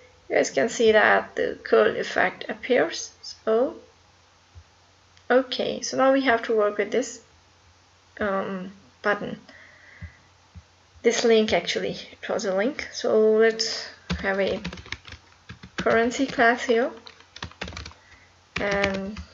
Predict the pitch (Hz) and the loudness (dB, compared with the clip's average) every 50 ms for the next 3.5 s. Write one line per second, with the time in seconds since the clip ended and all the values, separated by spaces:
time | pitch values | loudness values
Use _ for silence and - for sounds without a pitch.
0 | - - - - - 226 226 226 214 202 - 208 208 - - - - 240 214 220 | -12 -12 -10 -4 -2 -2 0 0 0 -2 -2 -4 -4 -6 -6 -2 2 2 4 2
1 | 254 277 - - - - - - - - _ _ - - - 180 - - - - | 2 0 -4 -10 -10 -10 -12 -12 -14 -20 _ _ -18 -12 -10 -10 -10 -10 -12 -14
2 | - - - - - - - - 233 233 233 240 247 247 240 - - - - 208 | -12 -8 -8 -8 -8 -6 -4 0 2 2 2 2 2 0 -2 -4 -8 -12 -8 -4
3 | 214 214 220 214 185 185 196 214 262 | -2 0 2 2 2 0 0 -4 -6